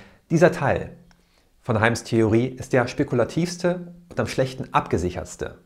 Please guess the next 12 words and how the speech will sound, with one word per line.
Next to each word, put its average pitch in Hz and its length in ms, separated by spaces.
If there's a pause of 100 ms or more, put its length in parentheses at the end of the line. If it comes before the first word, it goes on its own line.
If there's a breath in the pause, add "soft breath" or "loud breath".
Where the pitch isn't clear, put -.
(640 soft breath)
Und 127 140
auch 151 320 (1200 soft breath)
wo 143 160
ihm 131 420
wohlgesonnene 135 540
Fachkollegen 104 800
haben 120 200
ihn 110 180
mehrfach 135 400
kritisiert. 107 640 (1400 soft breath)
Heim 143 220
wollte 131 480